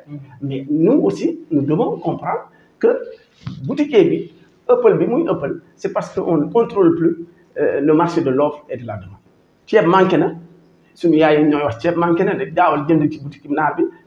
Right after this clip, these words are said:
Speaker 2: balaa muy jeex. Nga ñëw, boutique naar bi ne la ceeb jeex na. Nga dem jëndee ko feneen, cinq cents francs plus cher. Pour dire que l'État, en ministère du Commerce, effectivement, war na def contrôle économique. Mais contrôle économique, day fekk tamit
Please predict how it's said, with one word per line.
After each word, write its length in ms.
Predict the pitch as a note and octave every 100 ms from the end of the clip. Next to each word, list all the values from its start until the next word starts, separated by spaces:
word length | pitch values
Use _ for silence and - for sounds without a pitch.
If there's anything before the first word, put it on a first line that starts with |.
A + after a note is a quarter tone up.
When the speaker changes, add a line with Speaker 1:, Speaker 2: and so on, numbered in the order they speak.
| -
Speaker 2:
balaa 260 | D3 F#3 F#3
muy 140 | F3+
jeex. 160 | D3 A2 - _ _ _
Nga 80 | D3+
ñëw, 360 | F#3 G3+ - - D3+
boutique 240 | D#3 -
naar 200 | F3+ F#3+
bi 80 | G3+
ne 80 | A3
la 100 | G#3+
ceeb 200 | A3 -
jeex 140 | E3+ -
na. 80 | - - _ _ _ _ -
Nga 100 | E3+
dem 160 | G3 G3
jëndee 240 | G3+ G#3+
ko 80 | G#3
feneen, 400 | G#3+ G#3+ C4+ -
cinq 220 | - A#3+
cents 180 | A#3 A3+
francs 240 | A3 G#3 G3+
plus 120 | E3+
cher. 180 | E3 A#2+ - _ _ _ _ - - - - - _
Pour 140 | A#3 G#3+
dire 280 | D3+ E3+
que 260 | B2 G3 B3
l'État, 440 | D3 D3+ D3 D#3 - - -
en 140 | G#3
ministère 380 | F#3 G3 F3+ D#3+
du 80 | B2
Commerce, 320 | A#2+ A#2 - - _ _
effectivement, 500 | F3 - - C3+ D#3+ D#3
war 100 | D#3
na 120 | F3+
def 200 | D3+ -
contrôle 380 | - D3+ B2 -
économique. 320 | - E2+ D2+ _ _ _ _ _
Mais 260 | A#2+ A#2+ -
contrôle 380 | - F#3 G#3 F#3
économique, 340 | - D3+ B2+ C3 C#3 -
day 180 | E3+ G3+
fekk 280 | - G3 -
tamit 240 | C3 B2